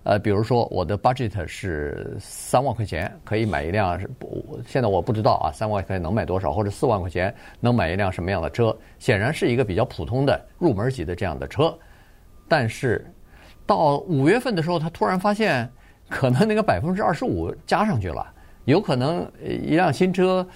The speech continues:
如果要是电动，要买电动车的话，那可能就是加了一万二了。在这种情况之下，他突然发现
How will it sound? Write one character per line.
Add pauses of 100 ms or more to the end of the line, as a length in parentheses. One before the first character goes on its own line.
(160)
如
果
要
是
电
动，
要
买
电
动
车
的
话， (400)
那
可
能
就
是
加
了
一
万
二
了。 (380)
在
这
种
情
况
之
下， (120)
他
突
然
发
现